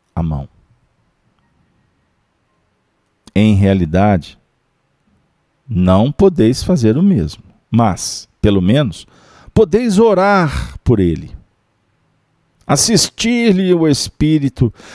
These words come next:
durante o tempo que ainda haja de passar na terra. Pode ele ser tocado de arrependimento,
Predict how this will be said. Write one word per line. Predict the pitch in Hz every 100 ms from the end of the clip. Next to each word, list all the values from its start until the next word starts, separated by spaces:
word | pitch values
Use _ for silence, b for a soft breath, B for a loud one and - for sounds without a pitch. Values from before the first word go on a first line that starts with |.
| 131
durante | 165 208 226 214
o |
tempo | - - 196 208 - 160
que | - 165
ainda | 135 180 180 139 120 139
haja | 151 131 123
de | 127
passar | 110 98 - 90
na | 95 85
terra. | - 69 92 - - _ _ _ _ _ _ _ _ _ _ _ _ _ _ _ _ _ _ _ _ _
Pode | 98 104 92 92
ele | 95 117 139 147
ser | - 139 127
tocado | - 113 - - 127 147 147
de | 127 127
arrependimento, | 135 139 127 135 151 127 101 -